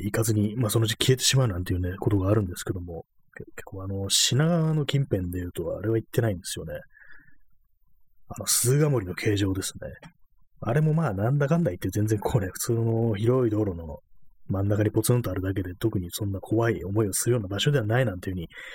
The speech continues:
言われますけども、あの、心霊スポットというかね、そういう、曰く付きの土地としてはね、かなり有名な場所なんで、一度も見てないというのがなんかこう、ちょっとね、それどうなんだみたいな感じもあるんでね、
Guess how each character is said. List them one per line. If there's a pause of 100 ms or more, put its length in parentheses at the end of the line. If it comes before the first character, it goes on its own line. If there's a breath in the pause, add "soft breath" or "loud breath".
(180 loud breath)
言
わ
れ
ま
す
け
ど
も、 (120)
あ
の、
心
霊
ス
ポ
ッ
ト
と
い
う
か
ね、 (140)
そ
う
い
う、 (800 loud breath)
曰
く
付
き
の
土
地
と
し
て
は
ね、
か
な
り
有
名
な
場
所
な
ん
で、 (240)
一
度
も
見
て
な
い
と
い
う
の
が
な
ん
か
こ
う、 (1000 soft breath)
ち
ょ
っ
と
ね、 (240)
そ
れ
ど
う
な
ん
だ
み
た
い
な
感
じ
も
あ
る
ん
で
ね、